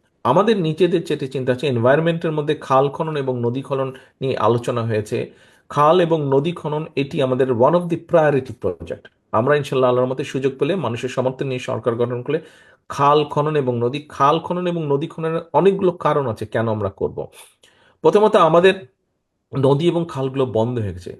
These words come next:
অল্প বৃষ্টি হলে ভারত ফট করে, আহ, আহ, আহ, আহ, আহ, বর্ষাকালে তাদের নিজেদেরকে বাঁচানোর জন্য তারা তাদের ড্যামগুলো ওপেন করে দেয়, আহ, ওপেন করে দিয়ে আমাদেরকে ফ্লাডেড করে দেয় পুরা। আবার তাদের যখন প্রয়োজন,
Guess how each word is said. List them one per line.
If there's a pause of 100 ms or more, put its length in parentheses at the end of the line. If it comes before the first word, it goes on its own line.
অল্প
বৃষ্টি
হলে (580)
ভারত (560)
ফট
করে,
আহ,
আহ,
আহ,
আহ,
আহ,
বর্ষাকালে
তাদের
নিজেদেরকে
বাঁচানোর
জন্য
তারা
তাদের
ড্যামগুলো
ওপেন
করে
দেয়, (640)
আহ,
ওপেন
করে
দিয়ে
আমাদেরকে
ফ্লাডেড
করে
দেয়
পুরা। (220)
আবার (120)
তাদের
যখন
প্রয়োজন,